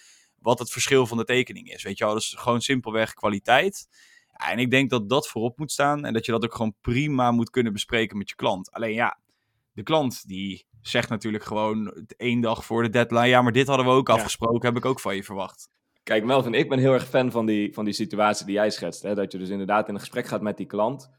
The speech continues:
Speaker 2: over, "Nee, je wilt nu nog, eh, extra dit en extra dat." En gegeven het kwaliteitsniveau wat wij jou willen bieden, betekent het dat het langer gaat duren. Betekent het dat wij meer mensen in moeten zetten om het op het juiste moment op te leveren. En dus wordt het duurder.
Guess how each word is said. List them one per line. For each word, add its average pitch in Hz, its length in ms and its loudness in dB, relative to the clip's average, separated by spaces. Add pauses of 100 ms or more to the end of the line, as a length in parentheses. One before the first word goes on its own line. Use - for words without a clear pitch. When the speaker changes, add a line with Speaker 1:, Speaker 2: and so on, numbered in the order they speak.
Speaker 2:
over, 98 580 0
"Nee, 107 180 2
je 101 80 2
wilt 110 160 2
nu 107 100 -2
nog, 101 340 -2
eh, 90 200 -2
extra 90 300 -4
dit 107 220 -4
en 85 100 -10
extra 92 300 -8
dat." 95 440 -2
En 92 360 -8
gegeven 113 560 -2
het 107 140 -2
kwaliteitsniveau 113 720 -2
wat 98 140 -2
wij 101 200 4
jou 98 180 4
willen 98 200 -2
bieden, 101 400 -2 (260)
betekent 131 420 -8
het 104 120 -8
dat 104 140 -4
het 101 100 -8
langer 101 220 -2
gaat 90 160 -8
duren. 101 240 -2
Betekent 98 440 -4
het 98 200 -6
dat 95 180 -4
wij 90 140 -2
meer 104 220 0
mensen 98 300 -2
in 110 80 -2
moeten 98 220 -4
zetten 90 280 -4
om 98 140 -4
het 90 100 -6
op 95 100 -10
het 87 100 -20
juiste 92 280 -2
moment 87 240 -10
op 120 140 -4
te - 80 -10
leveren. 127 360 0
En 110 140 -2
dus 120 200 2
wordt 113 180 0
het 98 120 -4
duurder. 87 380 0